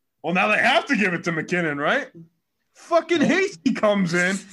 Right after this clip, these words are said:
Speaker 1: and he starts getting carries. And then they take him out. He goes off the field. Deebo Samuel's in the backfield.
Speaker 2: <laughs>
Speaker 1: And they
Speaker 2: Deebo
Speaker 1: did
Speaker 2: got hurt, too.
Speaker 1: They gave him a toss. And I was like, "What does McKinnon, like, who did, whose wife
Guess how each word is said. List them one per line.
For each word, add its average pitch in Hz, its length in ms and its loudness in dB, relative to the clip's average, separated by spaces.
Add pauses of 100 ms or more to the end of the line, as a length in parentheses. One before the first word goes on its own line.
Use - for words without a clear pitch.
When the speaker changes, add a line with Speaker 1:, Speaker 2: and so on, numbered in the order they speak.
(100)
Speaker 1:
and 214 100 4
he 349 100 2
starts 254 320 0
getting 202 220 0
carries. 151 640 0 (320)
And 196 100 2
then 247 80 2
they 277 100 4
take 269 180 0
him 240 120 2
out. 247 140 2
He 196 40 0
goes 208 220 2
off 220 180 0
the 226 80 -6
field. 254 440 -2 (760)
Deebo 285 480 6
Samuel's 254 680 4
in 220 100 4
the 208 80 4
backfield. 208 760 0
Speaker 2:
<laughs> - 100 -6 (880)
Speaker 1:
And 202 100 -2
they 196 100 4
Speaker 2:
Deebo 247 120 4
Speaker 1:
did 233 80 4
Speaker 2:
got 226 200 2
hurt, 214 300 0
too. 226 400 0
Speaker 1:
They 226 120 -10
gave 240 120 2
him 240 140 2
a 220 40 2
toss. 220 680 0 (300)
And 190 100 -2
I 202 100 2
was 202 100 2
like, 180 240 0
"What 214 420 -4
does 233 160 0
McKinnon, 262 500 -2
like, 202 180 0
who 277 140 0
did, 277 200 -4 (200)
whose 339 240 -2
wife 247 460 -4